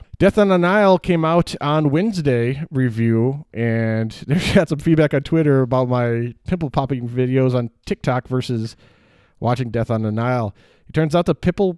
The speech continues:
popping videos actually won the unofficial poll that they rather watch that than Death on the Nile. What a disappointment. Like, great casting,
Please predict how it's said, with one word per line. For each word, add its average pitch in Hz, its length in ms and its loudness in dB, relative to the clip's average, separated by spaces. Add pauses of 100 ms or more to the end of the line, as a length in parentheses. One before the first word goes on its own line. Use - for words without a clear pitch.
popping 175 400 -6
videos 143 420 2
actually 139 480 -2
won 139 280 0
the 143 140 2
unofficial 151 480 -2
poll 120 500 0
that 120 140 -4
they 127 100 -2
rather 135 260 2
watch 131 200 -2
that 127 180 -6
than 120 120 -6
Death 113 200 -6
on 113 80 -4
the 107 80 -4
Nile. 107 300 -4
What 196 140 -4
a 285 60 -6
disappointment. 143 680 -2
Like, - 200 -12 (400)
great 254 220 -6
casting, 151 560 -2